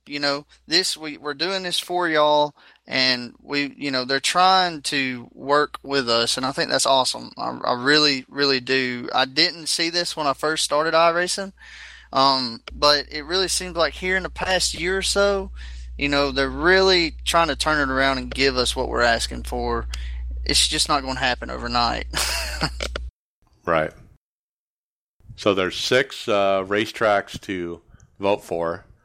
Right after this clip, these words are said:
Speaker 2: Cedar Lake, Fairbury, American Legion, Federated Auto Parts at I fifty-five,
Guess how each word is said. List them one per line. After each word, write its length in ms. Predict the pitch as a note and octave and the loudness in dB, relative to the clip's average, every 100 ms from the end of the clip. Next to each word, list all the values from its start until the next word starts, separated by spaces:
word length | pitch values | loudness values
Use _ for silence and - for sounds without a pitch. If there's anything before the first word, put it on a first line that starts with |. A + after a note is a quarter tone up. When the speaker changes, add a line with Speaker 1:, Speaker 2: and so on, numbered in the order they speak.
| _ _ _ | _ _ _
Speaker 2:
Cedar 400 | - A#2 A2 G2+ | -6 0 2 4
Lake, 420 | G2+ A#2 C3 - _ _ _ _ _ | 4 4 2 -6 _ _ _ _ _
Fairbury, 600 | - G#2 A2+ A#2+ A#2 A#2+ G#2+ | 0 2 2 2 2 2 0
American 460 | G2+ G#2 G2+ F#2 | 0 -2 -2 -4
Legion, 440 | G#2+ A#2 B2+ B2+ B2+ - - | -4 -2 -4 -4 -10 -20 -20
Federated 640 | - A2 A2+ A2 A2 G2+ | 0 2 4 2 2 2
Auto 220 | G2+ A2 | 2 2
Parts 440 | G#2 A2 G#2+ G#2 - | 0 2 0 -2 -8
at 260 | - F2+ - | -4 -2 0
I 220 | F#2+ G2+ | 2 2
fifty-five, 920 | - A2+ - F#2+ - G#2 A#2 C3+ C#3+ | 0 -2 -2 -4 2 4 4 0 -8